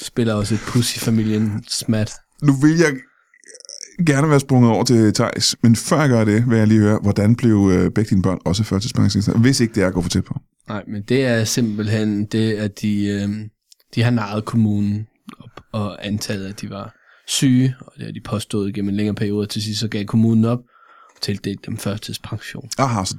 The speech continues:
Speaker 2: de, begge dine børn er samfundsnasser, kan man kalde det.
Speaker 1: Det, det kan man roligt
Speaker 2: For det er vel
Speaker 1: sige.
Speaker 2: lidt, er det det ord, der er godkendt i Danmark, ikke?
Speaker 1: Samfundsnasser er et dejligt ord, et dansk ord,
Speaker 2: Et
Speaker 1: som vi
Speaker 2: meget dansk ord, ikke?
Speaker 1: burde bruge noget mere, ja.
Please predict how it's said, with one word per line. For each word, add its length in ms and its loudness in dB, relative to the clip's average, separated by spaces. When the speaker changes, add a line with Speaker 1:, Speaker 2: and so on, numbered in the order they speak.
Speaker 2:
de, 80 6
begge 180 0
dine 120 2
børn 140 2
er 140 4
samfundsnasser, 800 2
kan 140 0
man 100 2
kalde 140 -6
det. 80 -14
Speaker 1:
Det, 260 -2
det 100 0
kan 100 2
man 100 2
roligt 320 0
Speaker 2:
For 120 2
det 100 6
er 40 4
vel 100 0
Speaker 1:
sige. 100 4
Speaker 2:
lidt, 120 2
er 100 0
det 80 -2
det 80 6
ord, 220 4
der 60 4
er 100 4
godkendt 320 2
i 40 -2
Danmark, 240 2
ikke? 40 4
Speaker 1:
Samfundsnasser 640 2
er 60 2
et 200 -6
dejligt 360 0
ord, 240 0
et 120 -4
dansk 320 -4
ord, 180 0
Speaker 2:
Et 60 4
Speaker 1:
som 180 0
vi 60 0
Speaker 2:
meget 200 4
dansk 200 -2
ord, 140 -2
ikke? 100 4
Speaker 1:
burde 140 2
bruge 300 -2
noget 160 2
mere, 200 -2
ja. 160 -4